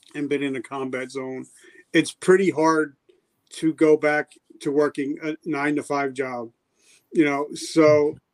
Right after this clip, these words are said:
and a lot of us, you know, like, when we get out, we're like, "Wait," we go to start our first nine-to-five job, and we're like,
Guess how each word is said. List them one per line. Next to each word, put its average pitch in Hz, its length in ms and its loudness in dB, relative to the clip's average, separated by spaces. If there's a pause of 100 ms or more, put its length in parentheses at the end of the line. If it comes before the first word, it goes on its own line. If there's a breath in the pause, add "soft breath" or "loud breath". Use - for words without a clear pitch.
and 156 100 0
a 156 60 4
lot 170 260 2
of 160 120 0
us, 165 400 -2 (260)
you 196 80 -6
know, 151 180 -2
like, 143 200 -4
when 147 120 -4
we 151 100 0
get 147 180 0
out, 151 300 -4 (160)
we're 165 200 0
like, 143 260 -2
"Wait," 170 200 -2 (420)
we 151 100 -4
go 160 200 4
to 160 100 0
start 156 300 -2
our 147 60 -2
first 151 300 0
nine-to-five 156 560 -2
job, 147 320 -2
and 143 100 -8
we're 143 60 -4
like, 139 180 -8